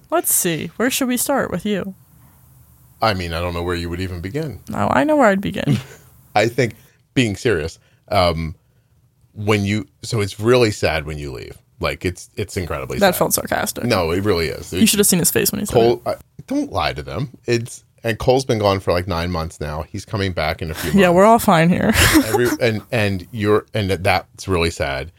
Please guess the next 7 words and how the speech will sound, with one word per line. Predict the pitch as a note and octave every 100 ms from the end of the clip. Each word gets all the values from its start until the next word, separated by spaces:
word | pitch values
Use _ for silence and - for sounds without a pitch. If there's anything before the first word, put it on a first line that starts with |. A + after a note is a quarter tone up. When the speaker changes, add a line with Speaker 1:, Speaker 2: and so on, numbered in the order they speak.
| _ _ -
Speaker 2:
And | F#2+
then | F2+ F2+ F2 F2 E2+ E2 _ _ _ -
you're | F#2 G#2
leaving. | G2 F#2+ F2+ F2 F2 E2+ - -
It's | -
sad. | - D2 D2+ D#2+ - _ _ _ _ G#2+
But | F2+ E2